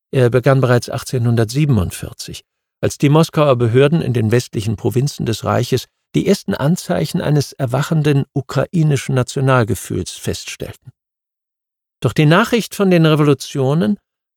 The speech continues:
löste innerhalb des Regimes tiefe Besorgnis aus.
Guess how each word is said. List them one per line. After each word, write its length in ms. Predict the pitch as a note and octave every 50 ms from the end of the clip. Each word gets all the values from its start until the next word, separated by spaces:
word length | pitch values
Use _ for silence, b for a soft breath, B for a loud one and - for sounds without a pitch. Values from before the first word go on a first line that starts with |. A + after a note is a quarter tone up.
| _ _ _
löste 280 | D3+ D3+ E3+ - - -
innerhalb 420 | E3 F#3 A3 G3+ F3 G3+ G3+ -
des 200 | - D#3+ - -
Regimes 500 | D#3 C3+ - D#3+ F3+ F#3 F3+ D#3+ - - -
tiefe 320 | - - F3 D#3 - - D3+
Besorgnis 680 | C#3 C#3+ A#2 A2+ G#2 F2+ F2 - - F2+ F#2 - -
aus. 320 | - A2+ G#2 G2 - -